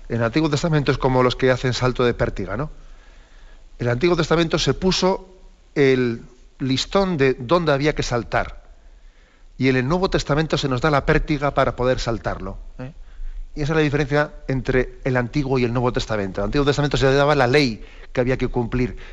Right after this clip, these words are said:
pero no teníamos la pértiga para poder saltarla. Y sin embargo, en el Nuevo Testamento, sí, el Señor no deroga esa ley, es más, nos la recuerda, ¿eh? En toda su originalidad,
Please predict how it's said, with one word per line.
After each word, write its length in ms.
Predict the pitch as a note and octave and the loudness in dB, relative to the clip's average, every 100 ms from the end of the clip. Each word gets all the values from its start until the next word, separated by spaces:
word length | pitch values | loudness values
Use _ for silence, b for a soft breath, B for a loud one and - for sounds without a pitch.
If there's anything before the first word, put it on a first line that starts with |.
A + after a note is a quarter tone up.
| B - | B 0
pero 160 | B2 | 2
no 140 | A#2+ D#3 | 2 2
teníamos 440 | D#3+ D#3 C#3+ B2 | 2 2 2 2
la 120 | B2 | 2
pértiga 540 | E3+ E3 - B2+ A2 F#2+ | 2 2 0 -2 -2 -2
para 240 | B2 A2+ | -2 0
poder 240 | A#2 A#2+ | -2 -2
saltarla. 640 | G#2+ G#2 F#2+ A2+ G2+ F#2 - b b b b b | -4 -6 -4 -4 -4 -6 -10 b b b b b
Y 80 | - | -2
sin 160 | B2+ A#2+ | 0 2
embargo, 240 | C3+ C#3 | 2 2
en 60 | C3 | 2
el 20 | |
Nuevo 180 | C3+ C#3 | 2 0
Testamento, 760 | C#3 B2+ B2+ B2 C#3+ C#3+ - - - - - | 0 -2 -2 0 0 0 -2 -8 -4 -4 -4
sí, 300 | - G3 C#3 | -4 -4 -2
el 60 | A#2 | -4
Señor 320 | A#2 B2+ C3+ | -2 0 2
no 100 | D#3+ | 2
deroga 380 | C3 B2+ F3+ A#2+ | 2 2 2 0
esa 160 | - | -2
ley, 260 | G#2+ G#2 G2+ | 0 0 -2
es 120 | C3 | -4
más, 160 | C3 D#3 | -2 0
nos 180 | C3+ A2 | 0 2
la 140 | A#2 | 0
recuerda, 580 | G#2+ G#2 F#3 F#3 F#2 E2+ - - | 0 0 2 0 -2 -8 -10 -12
¿eh? 140 | - F3 b b b b b b - | -10 -8 b b b b b b -10
En 160 | G#2+ G2+ | -8 -2
toda 240 | C3+ C#3+ | 2 2
su 260 | C3+ C3+ - | 2 0 2
originalidad, 800 | C3+ B2 - A#2+ A#2+ A#2 C3+ A#2+ | 0 -2 -4 -2 0 2 2 0